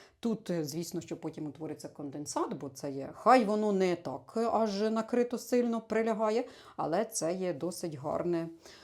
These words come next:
е, досить гарно утримує воно вологу. Ага, і накрила, тепер згадала, хочу ще вам щось показати. Е, покажу, лишила, бачите, один стаканчик незаповнений.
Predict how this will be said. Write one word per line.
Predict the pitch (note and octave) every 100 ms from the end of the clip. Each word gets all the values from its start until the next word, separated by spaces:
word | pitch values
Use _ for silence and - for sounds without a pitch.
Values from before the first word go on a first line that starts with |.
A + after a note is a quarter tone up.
| - -
е, | - - -
досить | D3+ A#3 F#3+ D#3
гарно | C#3 D#3 F#3 F3+
утримує | D#3+ - F3 F#3+ F3 E3
воно | D3+ F#3
вологу. | G#3+ A3 D#3 B2 C#3+
Ага, | G3+ F#3+ D3
і | C#3+
накрила, | D#3 F#3 E4 A3+
тепер | D3 F#3+
згадала, | D#3+ F#3+ D#3+ D3 D3+ G#3+
хочу | - G#3 F3+
ще | - D#3+
вам | C#3+
щось | D#3+
показати. | - F#3 A#3+ D5 - D4+ - - - - - - - - - - - -
Е, | G#3 G#3+
покажу, | B3 C4 B3+ D4+ A3+
лишила, | G3+ G#3 - F#3+
бачите, | F3 G#3 F3+
один | E3+ E3 D#3+
стаканчик | - G3 C4+ C#4+ - G3+ -
незаповнений. | F#3 F#3 F3 F3 - C#4+ A#3+ F#3+ E3 D#3+